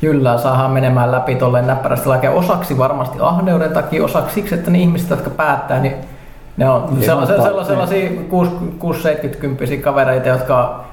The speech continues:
Speaker 1: osaa ehkä internetissä liikuttaa hiirtä, niin niillä on aika helppo sit pistää,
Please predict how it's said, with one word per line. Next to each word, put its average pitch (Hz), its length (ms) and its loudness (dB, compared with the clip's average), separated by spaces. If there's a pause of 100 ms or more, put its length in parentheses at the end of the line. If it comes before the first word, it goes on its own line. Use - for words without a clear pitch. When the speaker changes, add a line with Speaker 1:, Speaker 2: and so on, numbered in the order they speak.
(100)
Speaker 1:
osaa 123 300 2
ehkä 120 220 0
internetissä 120 680 0
liikuttaa 123 420 0
hiirtä, 127 500 0 (320)
niin 131 100 0
niillä 131 180 4
on 175 60 4
aika 190 120 2
helppo 175 320 0
sit 139 160 -4
pistää, 147 580 -2